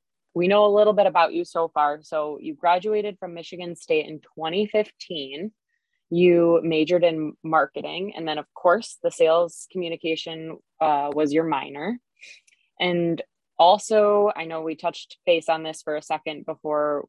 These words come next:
before we started this, but you received your master's or your M B A from Northwood University in twenty nineteen. And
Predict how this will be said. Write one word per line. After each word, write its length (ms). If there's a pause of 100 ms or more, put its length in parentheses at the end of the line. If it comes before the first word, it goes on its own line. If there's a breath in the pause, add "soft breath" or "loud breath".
before 240
we 80
started 420
this, 320
but 220
you 100
received 400
your 120
master's 760
or 120
your 200
M 120
B 160
A 200
from 220
Northwood 460
University 560
in 100
twenty 320
nineteen. 680 (680)
And 400